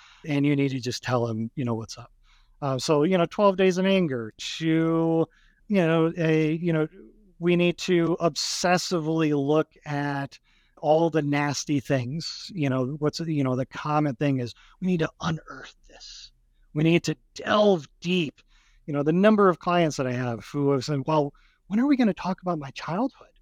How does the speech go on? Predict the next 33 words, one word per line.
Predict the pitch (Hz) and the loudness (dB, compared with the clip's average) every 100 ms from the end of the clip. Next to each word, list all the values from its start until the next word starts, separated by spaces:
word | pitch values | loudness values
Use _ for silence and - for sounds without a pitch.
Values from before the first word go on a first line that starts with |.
| _ _ _ _ _ _ _ _ _ - | _ _ _ _ _ _ _ _ _ 2
And | 233 | 4
my | 190 | 6
usual | 190 226 208 185 | 6 4 4 4
rejoinder | 175 156 196 240 185 | 4 4 4 6 4
is, | 160 - | 2 2
"Well, | 165 170 220 _ _ - | 2 2 0 _ _ -6
let's | 185 - | -6 -4
see, | 156 123 - _ _ _ _ | -4 -4 -8 _ _ _ _
you're | 143 160 214 | -4 0 0
forty. | - 202 160 135 165 226 _ _ _ _ _ _ - | -2 -2 0 2 0 -2 _ _ _ _ _ _ 0
Did | 190 165 | 2 4
anything | 165 170 165 147 | 2 0 -2 -2
happen | 139 151 - 196 | -2 -2 0 2
in | 190 | 2
the | 156 - - | 0 -4 -4
thirty | 151 151 | -2 -2
years | 151 139 143 170 196 | -2 -2 -2 0 -2
between | - 165 - 151 156 165 175 190 190 _ _ _ 185 | -2 -6 -2 0 2 2 2 0 -2 _ _ _ 0
your | 185 190 | 0 2
childhood | 185 190 196 202 214 | 4 4 4 4 4
and | 220 | 2
this? | 233 269 - 190 | 2 0 -2 2
Or | 170 | 4
are | 165 | 4
we | 170 | 2
just | 156 165 - | 2 -2 0
kind | 165 143 | -2 -2
of | |
skipping | - - 151 143 131 | -6 -4 -2 0 -2
over | 117 104 98 | -4 -8 -14
all | _ 127 | _ -20
of | - | -16
that? | 160 | -16